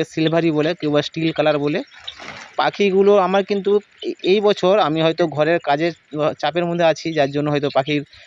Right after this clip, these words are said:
ব্রিডিংয়ের একটু আমার সমস্যা হয়েছে। এবার দেখেন ধীরে ধীরে কিন্তু ওয়েদারটা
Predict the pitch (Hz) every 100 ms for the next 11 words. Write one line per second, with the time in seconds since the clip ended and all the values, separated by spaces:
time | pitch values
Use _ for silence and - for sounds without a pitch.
0 | - 135 147 170 175 165 - 160 160 -
1 | 156 151 160 147 143 180 302 - - -
2 | - - - - 143 156 143 180 214 -
3 | - _ 135 156 147 156 151 156 151 143
4 | 156